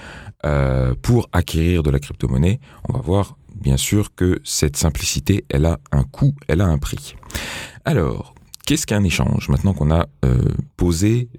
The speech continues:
ces bases-là, qu'est-ce qu'un échange ? Alors, on appelle ça effectivement aussi une place de marché. Et en gros, il s'agit d'une plateforme qui permet à des utilisateurs d'acheter et de vendre,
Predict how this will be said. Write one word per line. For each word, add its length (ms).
ces 200
bases-là, 420
qu'est-ce 180
qu'un 200
échange ? 420
Alors, 180
on 80
appelle 200
ça 160
effectivement 420
aussi 160
une 100
place 240
de 100
marché. 340
Et 100
en 80
gros, 280
il 20
s'agit 300
d'une 160
plateforme 480
qui 180
permet 300
à 60
des 180
utilisateurs 540
d'acheter 500
et 80
de 100
vendre, 480